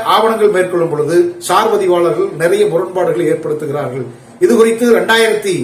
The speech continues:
பதிமூணுல சென்னை உயர்நீதிமன்றம் பல்வேறு வழக்குகள் கோர்வையாக சேர்த்து வழங்கப்பட்ட ஒரு தீர்ப்புரையின்படி, கடந்த ஆண்டு Survey and Settlement Commissioner வெளியிட்டுள்ள ஒரு சர்க்குலரின்படியும்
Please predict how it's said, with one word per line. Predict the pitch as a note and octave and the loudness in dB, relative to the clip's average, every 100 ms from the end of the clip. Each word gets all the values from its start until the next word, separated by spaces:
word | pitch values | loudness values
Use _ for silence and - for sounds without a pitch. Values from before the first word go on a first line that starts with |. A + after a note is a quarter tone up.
| - - - - - E3 | -8 -16 -20 -20 -8 -2
பதிமூணுல | F#3+ B3+ A#3 G3 G3 G#3+ - - - - | 0 2 4 4 2 0 -4 -16 -12 -2
சென்னை | G3 B3 A#3 | 0 2 2
உயர்நீதிமன்றம் | G#3+ A3+ G#3+ G3+ F3+ F3+ G#3 - F3 | 2 0 0 -2 -2 -4 -4 -6 -2
பல்வேறு | G#3+ A#3 A#3 A3 E3 | 0 2 4 6 4
வழக்குகள் | F3+ - F#3+ F#3+ F3 E3+ | 2 0 -2 0 0 2
கோர்வையாக | F3+ F#3 F#3 F3+ E3 | 2 2 0 0 -2
சேர்த்து | D3+ D3+ F3 F3 - - - | -2 -2 -2 -4 -6 -14 -4
வழங்கப்பட்ட | D#3+ G#3 G#3 G3 F#3 | -2 0 -2 -2 -2
ஒரு | D#3 C#3 | -2 -2
தீர்ப்புரையின்படி, | G#3+ G#3+ F3+ F3 C#3+ C#3 E3 - - - - F3+ | -6 -2 2 2 2 -2 -6 -10 -14 -20 -6 -2
கடந்த | B3 B3+ A3+ A#3 | 2 4 4 4
ஆண்டு | A3+ G3 - - - - - | 4 2 0 -10 -20 -20 -4
Survey | G3 A3 C4+ C4+ G3+ | 0 0 0 0 0
and | G3 F3 | -2 -2
Settlement | F3 G#3+ G#3+ - | -2 -2 -4 -2
Commissioner | F3+ F3 F3+ B2+ - - - | -4 -4 -4 -6 -8 -14 -4
வெளியிட்டுள்ள | F3+ A3+ A3+ G3 E3+ | 2 4 4 4 4
ஒரு | - | 2
சர்க்குலரின்படியும் | F3 F3 G3 F#3+ D#3 C#3 D3 | -2 0 0 0 -2 -6 -6